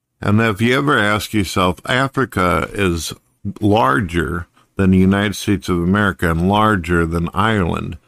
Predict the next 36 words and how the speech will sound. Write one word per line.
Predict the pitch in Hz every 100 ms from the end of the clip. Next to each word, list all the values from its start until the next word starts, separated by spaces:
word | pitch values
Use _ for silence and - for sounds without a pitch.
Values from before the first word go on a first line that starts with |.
| _ _ _ _
why | 95 95 127
didn't | 127 127 123 123
all | 107 104
these | 101 101 87
migrants | 95 104 104 92 90 87 -
and | 87
people | 95 85 - 85
go | 85
to | 85 -
Africa? | 120 120 - 76 - 82 90 - _ _ _ _ _ _ _ _ _ _ _
Why | 95 107 120
didn't | 127 123
they | 117 107
go | 101 104
to | 98 - 104
a | 87
country | - 107 101 - 92
where | 87 92
there's | 90 92 95 - -
plenty | - 120 120 - 110
of | 104 90
lush | 92 95 92 -
land | 82 92 98 85 85 90
that | 87
they | 85
could | 80 - 95
have | 87 80 - - _ _
created | _ 110 101 98 113 113 85 76 -
and | 82 87 87
made | 71 98 98
their | 95
own | 92 95 92
cities | - 120 104 85 85 87
and | 90
did | 85 113 95
things? | - 67 76 87